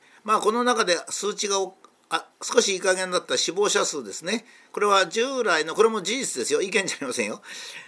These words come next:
従来の死亡者っていうのは、コロナで、あ、あ、亡くなった人をコロナの死亡者というのが死亡者なんですけども、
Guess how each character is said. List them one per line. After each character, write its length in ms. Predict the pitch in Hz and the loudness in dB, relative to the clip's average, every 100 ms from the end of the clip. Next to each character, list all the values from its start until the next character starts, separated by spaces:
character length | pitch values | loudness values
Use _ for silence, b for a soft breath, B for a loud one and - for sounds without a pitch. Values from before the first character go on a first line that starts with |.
| B | B
従 300 | 131 214 294 | -4 -2 2
来 300 | 254 185 147 | 2 4 4
の 300 | 165 185 180 | 2 -2 0
死 160 | 135 143 | -2 -4
亡 240 | 156 170 156 | -2 0 2
者 140 | 131 | 2
っ 40 | |
て 160 | 110 117 | -2 -8
い 40 | |
う 60 | 110 | -6
の 160 | 110 156 | -6 -4
は、 320 | 160 104 - b b b | -2 -4 -6 b b b
コ 180 | - 262 | 4 6
ロ 160 | 233 | 6
ナ 180 | 185 190 | 2 2
で、 380 | 233 160 117 - _ _ - | 4 2 0 -8 _ _ -10
あ、 240 | 120 117 110 - - | -6 -6 -8 -12 -10
あ、 140 | 117 | -6
亡 160 | 123 143 | 0 0
く 80 | 165 | 0
な 120 | 156 | -2
っ 40 | |
た 120 | - | -2
人 300 | 139 - 247 | -2 2 4
を 220 | 143 95 - | 4 0 -4
コ 120 | - | -2
ロ 80 | 151 | -2
ナ 140 | 143 180 | -2 -2
の 100 | 165 | -2
死 160 | - | -2
亡 200 | 127 123 | 0 0
者 160 | 110 180 | 2 0
と 140 | 117 | 0
い 100 | 113 | -2
う 100 | 117 | -4
の 140 | 147 185 | -2 -2
が 240 | 135 95 | -2 -2
死 140 | - | -4
亡 200 | 117 135 | -2 -2
者 100 | 117 | -2
な 100 | 104 | -4
ん 60 | 87 | -8
で 60 | 85 | -12
す 60 | |
け 80 | 92 | -10
ど 100 | 107 | -8
も、 200 | 113 | -10